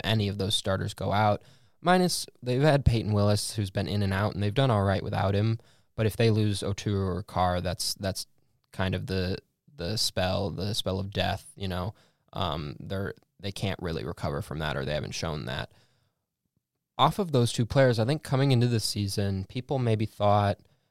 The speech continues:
sophomore Gabe Kalscheur, after the really promising freshman year that he had, was gonna kinda step up. Um, I know I thought maybe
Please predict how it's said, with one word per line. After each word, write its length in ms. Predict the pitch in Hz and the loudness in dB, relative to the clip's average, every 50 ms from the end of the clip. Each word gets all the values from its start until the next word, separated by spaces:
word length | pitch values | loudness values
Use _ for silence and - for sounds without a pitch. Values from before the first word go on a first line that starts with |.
| _ - | _ -12
sophomore 440 | - - 110 110 - - 107 104 95 | -2 2 2 2 2 2 -2 -2 0
Gabe 240 | - 107 104 101 | 0 0 -2 -2
Kalscheur, 600 | - - 101 104 101 - - 104 101 101 98 95 | 0 0 2 2 2 0 0 0 0 0 0 0
after 300 | - 98 98 - - 104 | 0 -2 -4 -4 -4 -6
the 360 | 101 98 98 98 98 92 - - _ _ _ _ _ _ | -4 -2 -2 -2 0 -2 -4 -6 _ _ _ _ _ _
really 240 | - 160 170 147 120 | -4 0 0 0 0
promising 640 | - - 107 101 107 117 117 - - 104 101 101 95 | 0 0 2 4 4 4 2 2 2 2 2 2 0
freshman 480 | - - - - 101 101 - - 98 98 | -2 -2 2 2 2 2 2 0 0 2
year 140 | 98 104 110 | 4 4 4
that 120 | 104 104 | 4 4
he 100 | 95 92 | 2 2
had, 420 | 95 98 107 110 107 104 98 95 - _ _ _ _ _ _ _ _ | 0 0 2 2 2 0 -2 -4 -6 _ _ _ _ _ _ _ _
was 140 | - 110 101 | -6 -6 -4
gonna 220 | - 117 110 110 104 | -2 0 0 0 0
kinda 260 | - 113 104 101 - | -2 -2 -2 -2 0
step 300 | - - - 101 104 - - | -2 0 0 0 -2 2 4
up. 400 | 110 113 117 117 113 - - - - _ _ _ _ _ _ - | 6 8 8 8 8 6 -2 -20 -20 _ _ _ _ _ _ -12
Um, 320 | - 95 101 95 92 - - | -6 -4 -2 -2 -2 -2 -2
I 160 | - 110 117 | 0 0 2
know 360 | 113 110 107 104 101 98 92 - | 4 4 4 4 4 2 0 -2
I 240 | 82 101 104 110 117 | -2 -2 0 0 0
thought 360 | 113 - 107 101 98 90 - | 0 2 4 4 4 4 2
maybe 440 | 92 98 101 101 92 95 - - - | -2 -2 -2 -2 -2 -4 -4 -6 -10